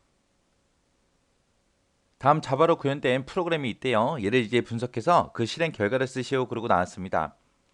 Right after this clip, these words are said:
자, 지금 여기 보니까 이제 프로블럼이라는 클래스가 시작한다라고 되어 있고요. 그리고 이제 메인 함수 시작하는데 앞에 보니까 보이드하고 얘가 붙어 있어요.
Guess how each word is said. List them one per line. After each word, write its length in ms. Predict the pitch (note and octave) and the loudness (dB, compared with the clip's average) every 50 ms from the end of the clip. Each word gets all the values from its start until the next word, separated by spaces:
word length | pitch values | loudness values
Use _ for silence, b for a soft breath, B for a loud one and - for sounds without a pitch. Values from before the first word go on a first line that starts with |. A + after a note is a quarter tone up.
| _ _ _ _ _ _ _ _ | _ _ _ _ _ _ _ _
자, 180 | - - F2+ E2+ | -6 -4 -4 -4
지금 200 | - - D3 D#3+ | -4 -4 -4 -4
여기 160 | D3 C#3 C3 | -4 -4 -4
보니까 380 | C#3+ C#3 C#3 C3+ - C3+ C3 B2+ | -4 -4 -4 -4 0 0 0 0
이제 180 | A2+ G2+ A2 | 0 0 -2
프로블럼이라는 840 | G#2+ - - F#3+ F#3 F3 E3+ C#3+ C3 A#2+ A#2 A#2 A#2+ C3 A#2+ G#2+ G#2+ b b b b b | -2 0 0 0 0 2 2 0 0 0 2 0 0 0 0 -4 -4 b b b b b
클래스가 380 | - F3+ F3 E3 - - C3+ | 0 2 2 2 2 0 -2
시작한다라고 720 | C3+ - - E3 - - D3 C#3+ C3+ C3+ C3+ B2 A2 F#2 G2 | -2 0 -2 -4 -4 -4 -2 2 2 4 4 4 2 0 -2
되어 220 | - G#2 G#2 G#2+ | -2 -2 -2 -2
있고요. 440 | A2 F#2+ - C3 C3 G#2+ A2 C3+ C#3 b b b b b b | -2 -4 -4 0 2 2 2 2 -2 b b b b b b
그리고 220 | G#2 A2 A2+ A#2 | -6 -4 -2 -2
이제 120 | A2+ G2+ G#2 | -2 -2 2
메인 240 | E2 G#2 A#2+ D3 | 2 4 2 4
함수 220 | D#3 C#3+ C3 - - | 2 -2 -4 -4 -10
시작하는데 680 | - - B2+ - - A#2+ A#2 A#2 - E3+ E3 G#2 D#2 b b b b | -2 -2 -2 -2 -2 -6 -4 -2 0 2 2 0 0 b b b b
앞에 240 | b - F#2+ - B2 | b -4 -2 -2 -2
보니까 300 | A#2+ A#2+ A#2 A#2+ - A#2+ | -2 -2 -4 -2 -4 -4
보이드하고 580 | - - B2+ C3 C#3 C#3 D3 C3 B2+ B2 A#2 G2 | -2 0 -2 0 0 0 0 0 0 0 -2 -4
얘가 140 | F#2+ G2 A#2 | -2 -2 -4
붙어 260 | - - - - C3+ | -6 -6 -2 0 0
있어요. 340 | G2+ - - G#2 D#2+ C#2+ | 0 0 -2 -2 -2 -4